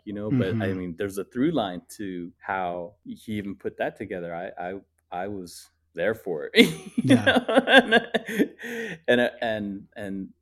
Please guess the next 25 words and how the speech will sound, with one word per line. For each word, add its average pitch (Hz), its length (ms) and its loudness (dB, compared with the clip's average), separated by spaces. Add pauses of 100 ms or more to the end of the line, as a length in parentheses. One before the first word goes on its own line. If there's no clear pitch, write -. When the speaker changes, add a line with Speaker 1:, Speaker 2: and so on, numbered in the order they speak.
Speaker 1:
so, - 420 0
I 151 80 6
don't 269 140 8
know. 196 200 6
I 110 180 2
think 165 460 -6 (240)
with 113 200 -6
Dead 139 160 6
Alive, 120 380 2
especially, 120 440 -4
I - 40 -2
kind 107 200 -4
of - 80 -8 (100)
feel 107 180 0
that 98 160 -6
same 98 220 -8
thing. 98 260 -8
I 85 80 -6
could 87 220 -12
see 113 320 -6
some 107 360 -4
of 104 80 -2
the 110 160 0
influences 107 1040 -4
and 95 280 -6